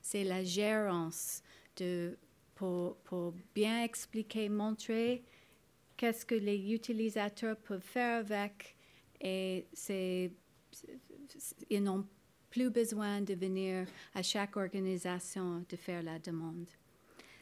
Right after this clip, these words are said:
L'usage est clair, titre par titre, sans référer un message global d'un site web ou d'autre.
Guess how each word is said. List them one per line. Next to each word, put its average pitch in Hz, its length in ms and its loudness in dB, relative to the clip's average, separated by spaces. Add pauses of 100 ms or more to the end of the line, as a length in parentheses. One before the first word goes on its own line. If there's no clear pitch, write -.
(140)
L'usage 202 540 4
est 190 160 0
clair, 233 600 4 (100)
titre 294 360 2
par 220 340 0
titre, 226 440 0
sans 240 340 2
référer 220 560 2
un 190 60 2
message 214 680 2
global 190 680 0 (300)
d'un 180 180 2
site 202 340 0
web 180 420 0
ou 165 120 2
d'autre. 175 420 0